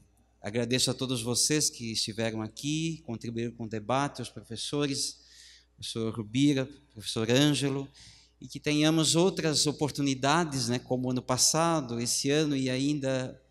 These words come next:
tantas outras, de estarmos aqui juntos, seja aqui, seja em Pelotas, na ufpel,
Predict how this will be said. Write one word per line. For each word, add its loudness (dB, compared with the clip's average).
tantas 0
outras, 2
de -2
estarmos -4
aqui -2
juntos, 2
seja 0
aqui, -2
seja 0
em -14
Pelotas, 4
na -4
ufpel, 0